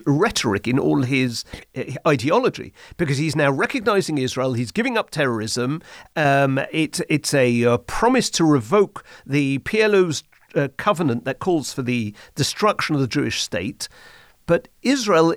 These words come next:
is conceding not theoretical things, not things on paper. They are conceding without first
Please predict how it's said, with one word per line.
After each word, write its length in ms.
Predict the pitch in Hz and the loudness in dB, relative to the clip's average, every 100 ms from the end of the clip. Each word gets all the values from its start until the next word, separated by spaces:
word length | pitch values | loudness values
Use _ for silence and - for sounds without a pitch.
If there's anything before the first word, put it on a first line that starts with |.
| - | 0
is 240 | 185 160 | 0 0
conceding 800 | - 175 - 240 214 196 175 170 | -2 -4 -4 -4 -2 0 2 2
not 180 | 208 233 - - - - | 2 0 -6 -20 -20 -20
theoretical 840 | - 226 202 165 196 202 208 113 | -12 0 2 4 0 -2 -8 -8
things, 420 | 104 101 92 110 151 | -8 -8 -8 -6 -6
not 120 | 196 | -4
things 240 | 208 175 | -4 -2
on 140 | 135 113 | -4 -4
paper. 500 | 151 151 98 90 - - - | -2 -2 -4 -6 -8 -16 -12
They 100 | - | -2
are 80 | 190 | -2
conceding 600 | 196 180 - 208 180 170 | -2 -4 -4 -2 0 0
without 500 | 143 139 160 190 196 | -2 -2 0 0 -2
first 600 | - - 190 185 - - | -6 0 2 2 0 -8